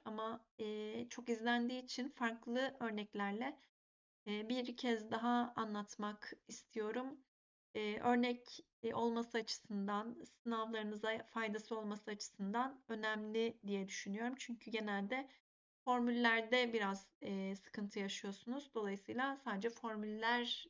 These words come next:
e, e, adı altında bir, e, video olacak bu. E, Instagram adresim eğitim nokta dilek hoca arkadaşlar. E, buradan da takip edip sorularınızı sorabilirsiniz. Ayrıca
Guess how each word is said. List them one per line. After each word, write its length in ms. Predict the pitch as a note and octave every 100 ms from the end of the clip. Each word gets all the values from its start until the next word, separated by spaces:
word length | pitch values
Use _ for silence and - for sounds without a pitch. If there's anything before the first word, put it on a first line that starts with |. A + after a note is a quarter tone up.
| _ -
e, 100 | G3+
e, 720 | F#3+ - E3+ - - - - -
adı 240 | - G3 G3+
altında 500 | F#3+ F#3+ - A#3+ C#4
bir, 220 | C#4 - - - _ _ _
e, 360 | G#3 G3 G3+ - - - - _ _ _ _ _ _
video 360 | A#3 C4+ A#3+ G#3+
olacak 480 | F3+ E3+ F#3+ F#3 -
bu. 300 | C4+ E4 - _ - _ _ _ _
E, 120 | B3
Instagram 560 | A#3+ C4+ C#4 D4 C#4+ D4+
adresim 540 | D4 C#4+ D4 D4 D4+
eğitim 340 | C#4 C#4 C#4 D4
nokta 320 | D4 - B3+
dilek 320 | C4 C#4 C#4
hoca 340 | C#4 C4 B3 C4
arkadaşlar. 1000 | A#3+ G#3+ A3+ A3 G#3+ - B3 C4+ - - -
E, 220 | A3 A3
buradan 320 | A#3+ B3 B3
da 60 | B3+
takip 420 | C4 B3 B3+ B3
edip 180 | A#3+ A#3+
sorularınızı 580 | - B3 A#3+ A#3+ A#3+ -
sorabilirsiniz. 840 | B3 A#3 A#3 B3+ - A#3+ A#3+ B3 -
Ayrıca 600 | A#3+ A#3+ A#3 B3 B3